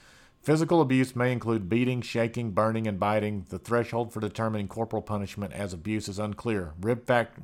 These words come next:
fractures are found to be the most common finding associated with physical abuse. Psychological abuse includes verbal abuse, humiliation, and acts that scare or terrorize a child, which may result in future psylo-, psychological illness of the child.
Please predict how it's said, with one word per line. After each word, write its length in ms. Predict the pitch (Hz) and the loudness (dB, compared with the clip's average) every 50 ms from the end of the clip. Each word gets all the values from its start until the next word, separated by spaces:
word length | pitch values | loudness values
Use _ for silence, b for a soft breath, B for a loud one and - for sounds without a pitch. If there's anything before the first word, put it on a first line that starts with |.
| - - | -8 -2
fractures 360 | - 117 117 113 110 - 95 | 2 2 2 2 0 -4 -6
are 80 | 104 95 | -6 -6
found 280 | - - 113 110 110 101 | -4 -4 -2 -2 -2 -2
to 40 | |
be 120 | 98 104 101 | -2 -2 -2
the 80 | 92 | -2
most 260 | 92 104 101 98 - - | -2 -4 -4 -4 -6 -6
common 340 | - 113 117 117 117 110 | -4 -2 -2 0 -2 -2
finding 360 | 98 - 107 104 104 104 98 95 | -4 -2 -2 -2 -2 -2 -4 -6
associated 520 | 92 - 101 101 95 - 101 101 95 95 | -6 -4 -4 -4 -4 -4 -4 -4 -4 -4
with 120 | 92 87 | -6 -8
physical 400 | - - 95 92 90 90 95 95 | -8 -8 -8 -8 -8 -6 -6 -6
abuse. 480 | 92 82 95 98 92 85 - - - - B B B B B B B B B B B B B B B B B B B B B B B B B | -6 -4 -4 -4 -4 -6 -8 -10 -16 -20 B B B B B B B B B B B B B B B B B B B B B B B B B
Psychological 720 | - - 131 139 139 156 143 135 139 135 135 131 135 127 | 2 6 6 6 6 6 8 10 8 8 8 4 2 2
abuse 300 | 113 98 107 113 113 113 | 2 2 2 0 -2 -2
includes 300 | 113 101 - 107 104 95 | -4 -4 -2 -2 -2 -2
verbal 360 | 82 80 113 120 123 123 120 | 0 4 6 6 6 6 4
abuse, 300 | 120 120 120 117 117 110 | 2 2 2 0 0 -2
humiliation, 800 | - 101 101 107 113 117 117 110 107 107 104 - - 110 104 92 | -4 -4 -2 0 0 2 2 2 2 2 0 0 -4 -6 -6 -4
and 100 | 80 95 | -6 -8
acts 360 | 85 78 104 113 104 - - - | -6 -4 -4 -4 -6 -6 -8 -6
that 200 | - 95 - - | -6 -6 -6 -6
scare 400 | - - - 110 110 113 113 110 | -10 -8 -4 0 2 2 2 2
or 160 | 92 90 87 | 2 0 -2
terrorize 540 | - - 110 110 107 104 98 95 98 90 92 | -2 -2 -2 0 2 2 2 2 0 -2 -6
a 40 | 82 | -8
child, 400 | - - 104 104 101 98 90 85 | -6 -4 0 0 2 2 0 -2
which 200 | 92 90 - - | -4 -8 -8 -6
may 140 | 101 104 107 | -4 -2 -2
result 400 | 107 101 87 104 101 98 95 - | -2 -2 -2 0 -2 -2 -2 -4
in 140 | 92 87 | -8 -8
future 320 | - - 117 113 - - 101 | -6 -2 -2 -2 -2 -4 -6
psylo-, 580 | 90 - 107 104 101 101 98 98 - - - | -6 -2 0 0 0 0 -2 -4 -6 -8 -8
psychological 720 | - - 113 113 - 104 104 104 104 101 92 87 - 92 71 | -4 -2 -2 -2 -2 -2 -2 -2 -2 -2 -4 -6 -8 -8 -6
illness 380 | 80 101 101 101 98 92 - - | -6 -6 -4 -4 -6 -6 -8 -10
of 160 | - 92 90 | -12 -12 -12
the 60 | 85 | -12
child. 460 | 78 - 101 98 95 90 78 78 80 | -10 -8 -6 -6 -4 -4 -6 -8 -10